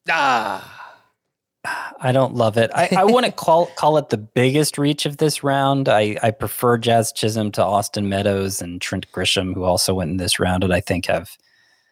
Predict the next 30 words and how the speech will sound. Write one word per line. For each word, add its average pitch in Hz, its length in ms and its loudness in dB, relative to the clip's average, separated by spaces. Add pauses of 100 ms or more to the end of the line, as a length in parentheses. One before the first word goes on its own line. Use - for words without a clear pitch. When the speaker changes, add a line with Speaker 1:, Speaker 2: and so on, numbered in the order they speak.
(340)
Speaker 2:
bigger 107 300 2
questions 98 580 0
about 90 400 0
whether 95 300 2
or 92 40 -2
not 92 300 -2 (280)
they 110 180 0
deserve 95 360 -4
to - 80 -12
be 101 140 -6
considered 95 400 -4
high-end 90 460 -2
players. 98 420 2
I 98 60 0
mean, 92 180 -2
Jazz 104 320 0
Chisholm 104 460 0
at 90 100 -8
least, 104 580 -2 (880)
at 135 140 0
least 180 260 2
is 147 120 2
on 143 160 2
the 120 100 2
right 113 260 2
trajectory, 104 840 -2
unlike 98 420 -2
Meadows 92 380 2
and 87 140 -8
Grisham. - 480 -2